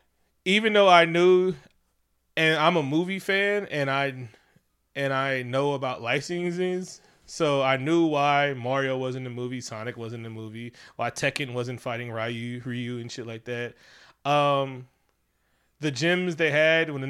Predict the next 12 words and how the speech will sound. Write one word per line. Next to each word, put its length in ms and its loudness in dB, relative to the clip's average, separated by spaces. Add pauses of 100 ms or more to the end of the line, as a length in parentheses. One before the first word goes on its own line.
nigga 180 -6
threw 180 -4
Gundam 360 -2
in 80 -4
there, 140 0
I 40 4
was 100 0
like, 120 4
"Oh 100 6
shit, 260 -2
Gundam!" 440 4 (560)
Like, 220 6